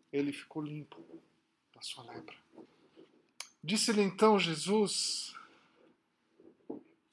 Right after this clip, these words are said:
"Olha, não digas a ninguém, não sai por aí falando, não publica no Facebook, fica na tua, fica quieto.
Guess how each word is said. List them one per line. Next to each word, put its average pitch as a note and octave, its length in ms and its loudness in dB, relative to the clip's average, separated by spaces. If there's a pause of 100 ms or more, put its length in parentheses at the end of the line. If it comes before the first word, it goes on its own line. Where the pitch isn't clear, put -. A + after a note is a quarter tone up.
(180)
"Olha, C4+ 320 2 (1300)
não A#3+ 180 8
digas C#4 380 12
a C#4+ 60 12
ninguém, A#3+ 680 8 (720)
não E4+ 80 4
sai F#4 220 8
por F4+ 220 10
aí D#4 100 12
falando, C#4+ 840 12 (1400)
não D4+ 120 2
publica D#4 640 12
no A#3+ 120 4
Facebook, C4+ 920 10 (1300)
fica D#4+ 280 8
na D#4+ 120 12
tua, F4 380 12
fica D4+ 300 8
quieto. C#4 600 10